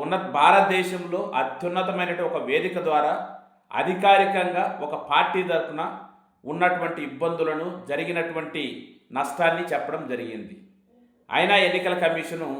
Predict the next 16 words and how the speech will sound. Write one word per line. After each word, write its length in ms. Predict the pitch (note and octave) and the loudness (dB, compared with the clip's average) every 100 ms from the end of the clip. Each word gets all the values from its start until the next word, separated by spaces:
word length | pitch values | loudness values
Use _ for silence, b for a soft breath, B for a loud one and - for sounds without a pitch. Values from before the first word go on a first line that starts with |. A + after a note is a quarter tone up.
| C#3 - _ _ _ _ _ | -12 -16 _ _ _ _ _
మిథున్ 300 | B2 D#3 F#3 | -6 -2 0
రెడ్డి 160 | F#3 F3 E3 | 0 0 0
ప్రస్తావించిన 540 | D3+ - D#3 D3+ D3 C3+ | 0 2 0 0 -4 -6
అంశాలను 400 | - D#3+ D3+ C#3 | -2 -2 -2 -2
పరిగణలోకి 420 | C3+ D3 D#3 C3+ B2 | -4 -2 -2 -4 -6
తీసుకుంటుందని 680 | C#3+ - D3 C#3 C3+ B2 A2+ | -12 -12 -14 -10 -6 -6 -4
కానీ, 220 | A2+ A2 A2+ - _ _ _ _ _ _ _ _ - | -4 -6 -10 -18 _ _ _ _ _ _ _ _ 0
లేదు 340 | E3 G#3 G#3 G3+ - - - D#3 | 6 8 8 6 4 -6 -2 6
రేపు 180 | F3 F3 | 6 6
ఎన్నికల్లో 360 | E3 F#3 F#3 F3 - | 4 2 4 4 6
బ్యాలెట్ 320 | D#3 F3 F3 E3+ | 8 8 4 2
పేపర్ 280 | E3 D#3+ D#3 | 0 0 2
ద్వారా 180 | D3+ C#3 | 2 2
ఎన్నికలు 280 | D3+ D#3+ C3+ | 0 -2 -2
జరుగుతాయని 520 | C#3 C#3+ D3+ D3 C3+ B2 | -2 0 2 2 2 0
కానీ 200 | A#2+ B2 | 0 -2